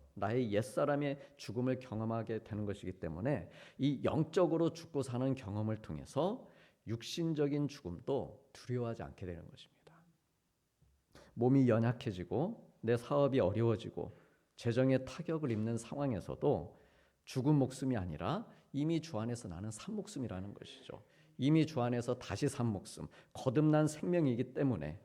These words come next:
여전히 사는 은혜를 누리고 있기 때문에 그래서 두려워하지 않는 것입니다. 아침 시간이긴 하지만 우리 성도님들 한번 따라해 보시기 바랍니다. "나는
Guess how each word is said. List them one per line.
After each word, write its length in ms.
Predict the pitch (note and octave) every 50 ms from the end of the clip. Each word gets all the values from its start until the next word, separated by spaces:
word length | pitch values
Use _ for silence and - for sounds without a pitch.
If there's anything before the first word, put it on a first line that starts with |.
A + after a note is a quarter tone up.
| - _ _ _ _ _ - -
여전히 380 | A2+ C3 A#2 C3+ C#3 D3 C#3+
사는 420 | C3+ C#3+ - - F#3 G3 G3+ G3 D#3+
은혜를 380 | B2 A#2 B2 A#2+ B2+ C3+ A2
누리고 300 | G2 G2 A2+ G2+ - G#2+
있기 180 | G2+ - - G#2
때문에 640 | - - - E2+ E2+ E2+ D#2+ F2+ B2+ F3+ G#3 A#3+ - - - _ _ _ _ _
그래서 320 | - - A#2 A#2+ - C3+
두려워하지 440 | B2+ - - - G2 F#2 F2 F#2 -
않는 200 | F#2 F2+ F#2+ F#2
것입니다. 560 | F2 E2+ - - - - - - - - - - _ _ _ _ _ _ _ _ _ _ _ - - - - - - - _ _ _ _ _ _ _ _
아침 280 | - A2+ - - C3 A#2+
시간이긴 540 | - - B2 A#2+ A2+ A2+ A2 G2 A2 G#2+
하지만 260 | G2+ G#2 G#2+ A2 G2 G2
우리 100 | G2+ G2
성도님들 800 | - - C#3 C3 B2 A#2+ A2 G2+ F#2+ - A2 B2+ E3+ G#3 C3
한번 200 | A2+ A2+ G#2 G#2 -
따라해 260 | - C3 C3+ C3+ B2+
보시기 280 | G#2+ G#2 G2 - -
바랍니다. 480 | - - F#2+ - - - C#2+ - - - -
"나는 420 | - F2 G#2+ B2+ C#3 B2+ F2+ D2